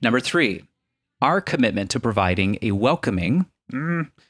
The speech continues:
supportive educational environment based on civility and respect for all.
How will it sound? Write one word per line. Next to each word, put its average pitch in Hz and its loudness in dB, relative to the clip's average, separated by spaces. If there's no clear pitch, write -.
supportive 127 2
educational 107 2
environment 92 2
based 104 2
on 101 2
civility 104 2
and 98 2
respect 92 -2
for - -2
all. - -2